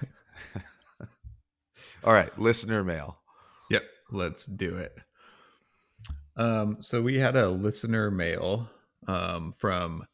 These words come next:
Speaker 2: Ice in My Veins Gaming, which is a pretty cool name. <laughs> And they said, "My girlfriend decided to play Ice Lexi recently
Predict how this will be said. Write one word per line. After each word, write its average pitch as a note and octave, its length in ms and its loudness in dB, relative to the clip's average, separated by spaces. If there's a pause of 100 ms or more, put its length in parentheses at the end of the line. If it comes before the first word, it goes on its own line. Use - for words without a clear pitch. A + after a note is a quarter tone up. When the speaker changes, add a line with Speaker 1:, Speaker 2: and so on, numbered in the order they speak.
(300)
Speaker 2:
Ice A2+ 240 0
in A#2 100 2
My G#2 140 2
Veins F#2+ 380 0
Gaming, - 560 -4 (800)
which - 300 -8
is G2 140 -6
a - 180 -6 (200)
pretty - 320 -10
cool G2 200 -4
name. F2+ 360 -8 (380)
<laughs> - 360 -14 (960)
And B2 160 4
they D#3+ 140 4
said, A#2+ 480 4 (800)
"My A2 140 4
girlfriend B2+ 460 4
decided B2 360 4
to A2 60 2
play G2 380 2
Ice G#2 240 0
Lexi - 400 -4
recently - 640 -6